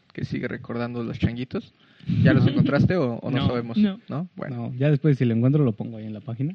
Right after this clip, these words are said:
Speaker 1: <laughs> Sí,
Speaker 2: Pero
Speaker 1: ahí les ponemos el enlace a
Speaker 2: pero
Speaker 1: cualquier
Speaker 2: son muy
Speaker 1: cosa que tengo
Speaker 2: divertidos.
Speaker 1: ahí. <laughs> Porque, bueno, los changos
Speaker 2: Porque
Speaker 1: son
Speaker 2: son
Speaker 1: divertidos
Speaker 2: monos.
Speaker 1: en general, ¿no?
Speaker 2: Y gente con bata, entonces
Speaker 3: Que hacen
Speaker 2: es una
Speaker 3: cosas.
Speaker 2: combinación explosiva.
Speaker 1: <laughs>
Speaker 2: Como siempre.
Speaker 1: Pues va,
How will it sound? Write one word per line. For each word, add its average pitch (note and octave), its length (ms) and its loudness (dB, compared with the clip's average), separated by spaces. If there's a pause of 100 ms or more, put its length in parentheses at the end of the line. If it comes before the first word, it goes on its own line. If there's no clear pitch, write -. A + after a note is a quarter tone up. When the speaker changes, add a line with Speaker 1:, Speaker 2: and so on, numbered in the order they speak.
Speaker 1:
<laughs> F3 460 0
Sí, C3+ 120 -10
Speaker 2:
Pero A#2+ 160 -4
Speaker 1:
ahí B2 160 -2
les B2+ 200 0
ponemos C3 300 0
el A#2 100 2
enlace A2+ 420 -6
a - 60 -4
Speaker 2:
pero D3+ 200 0
Speaker 1:
cualquier - 20 0
Speaker 2:
son G3 140 4
muy G#3 100 2
Speaker 1:
cosa F#3+ 120 4
que C#3+ 60 0
tengo C#3 200 -2
Speaker 2:
divertidos. - 580 0
Speaker 1:
ahí. - 180 2 (260)
<laughs> - 340 -20
Porque, C#3+ 320 0
bueno, C3+ 280 -2
los A#2+ 240 -2
changos C#3+ 200 2
Speaker 2:
Porque B2+ 120 2
Speaker 1:
son C#3+ 80 4
Speaker 2:
son C3+ 100 6
Speaker 1:
divertidos C3+ 340 6
Speaker 2:
monos. - 100 -2
Speaker 1:
en B2+ 40 -6
general, A#2 380 -4
¿no? B2 80 -16 (340)
Speaker 2:
Y G#3 60 4
gente C#3 300 2
con B2 180 2
bata, C3+ 460 -2 (180)
entonces A#2+ 340 -6
Speaker 3:
Que A#2 60 -8
hacen - 180 -4
Speaker 2:
es A#2 80 -4
una C3+ 180 6
Speaker 3:
cosas. F3+ 140 2
Speaker 2:
combinación B2 420 2
explosiva. B2 640 -4 (140)
Speaker 1:
<laughs> E4 1300 0 (800)
Speaker 2:
Como G#2+ 220 -4
siempre. A#2 400 2 (1200)
Speaker 1:
Pues B2 180 -2
va, B2 100 0